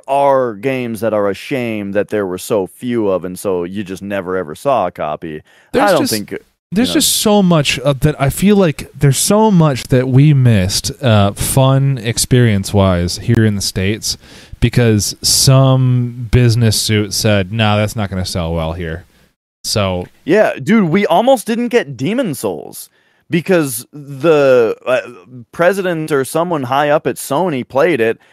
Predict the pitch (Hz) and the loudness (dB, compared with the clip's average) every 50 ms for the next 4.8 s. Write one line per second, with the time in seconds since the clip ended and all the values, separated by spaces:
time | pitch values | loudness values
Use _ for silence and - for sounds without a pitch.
0 | _ _ - 139 147 151 123 139 123 - - - 160 202 - - - - - - | _ _ -4 -2 0 0 0 0 -2 -2 -2 0 0 0 0 -4 -8 -8 -4 0
1 | 156 165 127 - _ - - - 95 104 143 170 160 131 117 104 101 104 120 143 | 0 0 0 -2 _ -14 -16 -10 -4 -2 0 0 0 0 -2 -6 -6 -4 -2 0
2 | 151 151 127 - _ _ _ _ 104 113 127 127 156 175 165 147 143 135 - - | 0 0 -4 -6 _ _ _ _ _ _ -4 -2 0 0 2 0 -2 -2 -4 -4
3 | 139 110 101 110 101 120 147 175 180 185 185 180 170 170 165 160 156 151 151 151 | -4 -4 -4 -10 -10 -8 -6 -4 -4 -4 -4 -2 0 0 0 0 0 0 0 0
4 | 143 139 139 139 139 139 127 135 135 135 139 - - - - | -2 -4 -4 -2 -2 0 0 2 0 0 -2 -4 -10 -18 -20